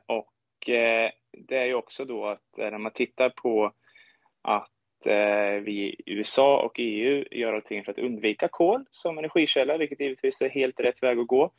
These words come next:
så slås den effekten, den positiva effekten på klimatet slås helt ut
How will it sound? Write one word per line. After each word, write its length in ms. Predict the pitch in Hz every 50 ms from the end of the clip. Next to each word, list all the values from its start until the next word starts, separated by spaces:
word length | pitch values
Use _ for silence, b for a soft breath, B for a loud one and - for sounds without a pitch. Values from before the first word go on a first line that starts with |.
| B B B B B B B B B B _ _
så 140 | - - 175
slås 500 | - - 165 160 151 147 143 143 - -
den 440 | 127 123 135 127 127 123 120 117 -
effekten, 800 | - 131 - - - 120 - _ - - _ - 160 151 135 131
den 180 | 120 131 123 120
positiva 560 | - - 143 131 - 123 - - 123 110 117
effekten 380 | 113 - 107 107 - - 135 135
på 80 | 127
klimatet 580 | 117 - 127 120 107 101 - - - 113 113 -
slås 460 | - - - 123 113 110 - - - -
helt 260 | 117 107 104 - _ _
ut 580 | - 143 180 151 - - _ _ - - -